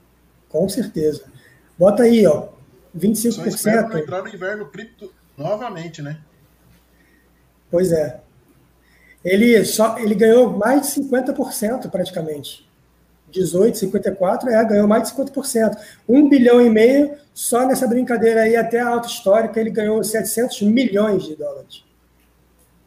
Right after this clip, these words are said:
Speaker 1: Só de trade. Só de caixa da Tesla. Teve até uma notícia depois que tava ganhando mais com a valorização do Bitcoin do que vendendo Tesla. Vendendo carro.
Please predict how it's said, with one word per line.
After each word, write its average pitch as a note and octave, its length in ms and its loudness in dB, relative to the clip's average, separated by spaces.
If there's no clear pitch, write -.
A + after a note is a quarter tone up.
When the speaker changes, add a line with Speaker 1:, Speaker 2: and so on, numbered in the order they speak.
Speaker 1:
Só - 180 0
de A3+ 160 -2
trade. F#3 500 2
Só G#3 200 0
de A#3 160 -2
caixa A#3 380 -2
da G3 120 2
Tesla. E3+ 520 0
Teve A3 180 4
até A#3+ 160 2
uma C4+ 120 6
notícia C#4 280 -4
depois B3 380 0
que B3+ 80 -10
tava A#3+ 180 -8
ganhando A#3 300 -2
mais B3 240 -2
com C#4 100 -6
a B3+ 40 -4
valorização A#3 480 -4
do A3+ 60 -6
Bitcoin A#3 520 -8
do G#3+ 80 -10
que A#3 120 -8
vendendo A3+ 460 -2
Tesla. E3+ 420 0
Vendendo F#3+ 300 -4
carro. F3 260 -8